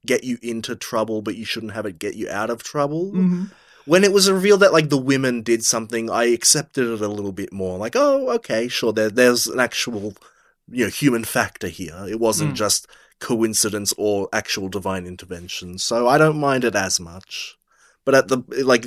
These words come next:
Speaker 1: the split second reaction was like, "Ooh, what are you doing here?"
Speaker 2: I thought it was too cute.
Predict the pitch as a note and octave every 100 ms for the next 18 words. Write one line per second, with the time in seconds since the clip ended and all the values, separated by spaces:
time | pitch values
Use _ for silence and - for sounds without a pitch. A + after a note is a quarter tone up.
0 | A#2+ B2 B2 - - D3 C3 - A#2 A#2
1 | A2 G#2+ A2+ G#2 G2+ D2+ A2+ D3 A#2 F#2+
2 | D3 D#3+ A2 C3 C#3 F2+ E2+ E2+ G2 _
3 | - - G#3 G3+ G3 E3 C#3+ C3 - -
4 | C3 - - C3+ - -